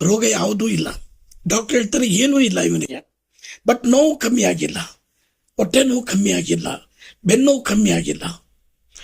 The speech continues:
ನಾವು ಎಲ್ಲ ಸ್ಕ್ಯಾನಿಂಗ್ ಆಯ್ತು, ಎಲ್ಲ ದೊಡ್ಡ ದೊಡ್ಡ ಆಸ್ಪತ್ರೆಗೆ ಹೋದ್ವಿ. ಡಾಕ್ಟರ್ ಎಲ್ಲ ನೋಡಿ ಹೇಳ್ತಾರೆ, "ಏನೂ ಇಲ್ಲ, ಪ್ರಾಬ್ಲಮ್ಮೇ ಇಲ್ಲ." But ಪ್ರಾಬ್ಲಮ್ ಇದೆ. ಆ ಪ್ರಾಬ್ಲಮ್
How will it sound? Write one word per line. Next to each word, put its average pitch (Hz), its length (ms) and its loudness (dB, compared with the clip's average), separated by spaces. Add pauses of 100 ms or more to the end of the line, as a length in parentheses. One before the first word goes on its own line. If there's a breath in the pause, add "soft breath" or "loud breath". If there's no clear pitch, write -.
(600 loud breath)
ನಾವು 247 140 0
ಎಲ್ಲ 247 340 4
ಸ್ಕ್ಯಾನಿಂಗ್ 220 500 -2
ಆಯ್ತು, 165 480 -12
ಎಲ್ಲ 233 180 -2
ದೊಡ್ಡ 208 300 0
ದೊಡ್ಡ 277 160 6
ಆಸ್ಪತ್ರೆಗೆ - 480 -8
ಹೋದ್ವಿ. 170 340 -6 (420 loud breath)
ಡಾಕ್ಟರ್ 214 280 -8
ಎಲ್ಲ 262 220 0
ನೋಡಿ 277 240 2
ಹೇಳ್ತಾರೆ, 269 360 2
"ಏನೂ 339 260 4
ಇಲ್ಲ, 190 340 -2 (580)
ಪ್ರಾಬ್ಲಮ್ಮೇ 226 640 -2
ಇಲ್ಲ." - 440 -4 (680 loud breath)
But 247 100 2
ಪ್ರಾಬ್ಲಮ್ 277 640 2
ಇದೆ. 208 720 2 (960 soft breath)
ಆ 165 80 2
ಪ್ರಾಬ್ಲಮ್ 170 540 0